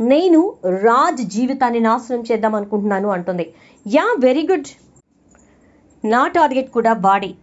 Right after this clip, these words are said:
వాడి వల్లే ఈరోజు నేను జైల్లో ఉండాల్సి వచ్చింది. కళ్యాణ్ని ప్రేమించి పెళ్లి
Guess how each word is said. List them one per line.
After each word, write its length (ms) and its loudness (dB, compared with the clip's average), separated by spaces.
వాడి 260 4
వల్లే 260 2
ఈరోజు 420 4
నేను 240 4
జైల్లో 500 2
ఉండాల్సి 360 0
వచ్చింది. 400 -4
కళ్యాణ్ని 400 2
ప్రేమించి 640 2
పెళ్లి 340 0